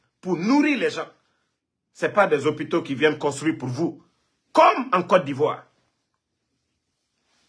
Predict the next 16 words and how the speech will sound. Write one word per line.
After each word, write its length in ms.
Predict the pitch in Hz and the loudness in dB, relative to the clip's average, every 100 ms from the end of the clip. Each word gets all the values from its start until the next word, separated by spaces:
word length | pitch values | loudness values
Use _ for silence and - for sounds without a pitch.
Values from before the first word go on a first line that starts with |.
| _ _ _ | _ _ _
Vous 100 | - | 2
avez 140 | 175 180 | 4 6
entendu, 680 | 185 190 190 202 170 120 - _ _ _ _ | 6 4 4 2 2 0 -12 _ _ _ _
dans 260 | 131 165 160 | 2 4 4
un 100 | 208 | 2
pays 260 | - 175 | 4 2
de 80 | 160 | 4
la 160 | 151 139 | 4 4
sous-région, 580 | - 160 131 117 135 135 | 2 -4 -2 -4 -6 -4
quelqu'un 380 | 143 127 156 | -4 0 0
critiquer 640 | 151 123 - 127 135 131 - _ _ | 0 -6 -10 -10 -10 -10 -14 _ _
le 120 | - 131 | -6 0
développement 420 | 139 143 139 147 | 2 2 2 0
en 80 | - | 0
Côte 180 | 127 | -2
d'Ivoire. 320 | 107 98 123 | -4 -6 -8